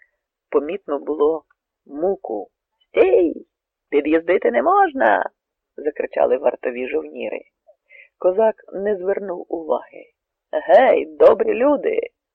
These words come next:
Де це вас так покривджено?" У відповідь залунав стогін. "Преч!"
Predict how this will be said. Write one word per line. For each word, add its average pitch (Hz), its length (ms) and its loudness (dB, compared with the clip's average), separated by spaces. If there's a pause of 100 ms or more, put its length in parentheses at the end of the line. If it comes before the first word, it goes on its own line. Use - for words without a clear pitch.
(220)
Де 151 200 6
це - 140 0
вас 220 220 4
так 226 240 2
покривджено?" 156 880 2 (520)
У 151 120 -6
відповідь 123 640 -8 (580)
залунав 156 440 0 (180)
стогін. 135 500 -2 (1080)
"Преч!" - 720 6